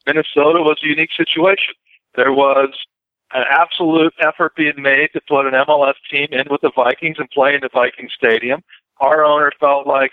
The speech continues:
he wanted to represent professional soccer in Minnesota. And ultimately, you know, he knows the details. You can talk to him about it, but at some point he made the decision to do that.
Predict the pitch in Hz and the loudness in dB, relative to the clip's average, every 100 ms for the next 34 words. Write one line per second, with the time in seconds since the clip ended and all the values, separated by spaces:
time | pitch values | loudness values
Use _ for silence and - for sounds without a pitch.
0 | - 147 143 143 143 131 _ - 135 - | -6 -4 0 0 -2 -8 _ -2 0 0
1 | 131 - 135 - 131 156 139 - 131 - | -6 -2 -2 -2 -4 -2 -2 -2 -4 0
2 | 127 127 - 156 - _ _ _ 147 135 | 0 0 0 -4 -4 _ _ _ -2 -2
3 | 131 135 135 123 - 120 127 175 - _ | -2 -2 -2 -2 0 2 2 0 -2 _
4 | _ - 139 143 147 160 147 147 156 170 | _ -8 -2 0 0 -2 -4 -2 -2 -4
5 | - 156 135 277 - 143 160 147 - 143 | -6 -2 -2 -4 -6 -4 0 0 -2 -8
6 | 139 156 147 151 139 - - 139 139 135 | -8 -2 2 2 0 -10 -2 0 0 -2
7 | 139 135 127 156 - 127 - - - 147 | -2 0 0 0 0 -2 -2 -6 -4 -2
8 | 143 139 135 135 131 - 135 - 135 - | -2 -2 -4 -4 -8 -4 -2 -2 -4 -2
9 | 196 180 101 | -2 0 0